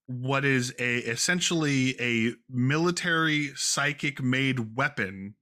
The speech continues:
that gives him powers and just how everyone reacts to it. This movie has a lot in common with something like Fargo, where, where things happen to a small group of people and there's so much more going on. And at the end of the day,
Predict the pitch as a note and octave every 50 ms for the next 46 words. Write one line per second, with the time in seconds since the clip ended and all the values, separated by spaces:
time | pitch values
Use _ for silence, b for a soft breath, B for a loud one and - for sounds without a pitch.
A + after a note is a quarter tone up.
0 | _ _ _ _ _ - C3+ B2+ A#2+ B2 A#2+ A#2+ D3+ E3 E3+ E3 - - F#3 F3
1 | E3 D#3 C3 - - D3 D3 D#3 E3+ F#3 G3 G#3 G#3 G3+ F#3+ - - - B2+ B2+
2 | B2 B2+ B2+ - - A#2+ - C3+ B2+ - - - - D3 C#3+ C#3+ D3 D3 D3 -
3 | C3+ C3+ B2+ C#3 C#3+ C#3 C#3 C#3+ C#3 C3+ B2 A2+ A#2 A#2 A2+ A2+ A#2 A#2+ - -
4 | - - - - G#2 F#2+ E2 D#2 E2 - _ _ _ - C#3+ D3+ D3+ - E3 E3+
5 | F3+ F#3 F3 F#3 F3+ E3 D3 D#3+ D#3 D3+ C#3+ C#3 - - C3 B2+ B2 B2 C3 C3+
6 | C#3 D3+ D#3 - C#3+ C#3 C3+ C3+ - D3 C#3+ C#3+ D3 D3 C3+ B2+ A#2+ A#2 A#2 B
7 | B B B B B B C3 C3+ C3+ B2+ - - - - - - - - D3+ D3
8 | C#3+ - D#3 D3+ D3 C#3+ C#3 C#3 B2+ - - B2+ C3 C3 C3 C3 B2+ B2 - -
9 | - - C#3 C3+ C#3 C#3 A#2+ A2+ F#2+ F2+ E2+ - _ _ _ _ - B2+ B2+ B2
10 | A#2 A2+ A#2 A#2+ A#2+ B2 B2 B2 A#2+ A2+ A2 A2 B B B B B B _ -
11 | E3 E3 F3 F3+ F3+ F3+ E3+ - - - - - _ _ - - - F3 F3 F3
12 | - D#3+ D3 C#3+ C#3 C3+ C3 - D#3 C3 B2 A#2 - - - - D#3+ D#3 D#3 D#3+
13 | D#3+ D#3 C3+ C#3 D#3 D#3+ D#3 - C#3 - - E3+ E3 - - C3 A#2+ A2+ A2+ A#2
14 | - B2 B2 B2 A#2+ A#2+ A#2+ A2+ A#2+ A#2 A2+ - - - D#3 D3 D3+ D#3 D3+ -
15 | - D3+ D3 D3+ D3 C#3 D3+ C#3+ C#3 C3 B2+ B2 B2+ C3 C#3 C#3+ D#3 C3 C3 B2+
16 | B2+ B2 B2+ C3+ C3 C3+ C#3 C#3+ C3+ C3+ C3 B2 B2+ B2 B2+ C3 C3+ C3+ C3+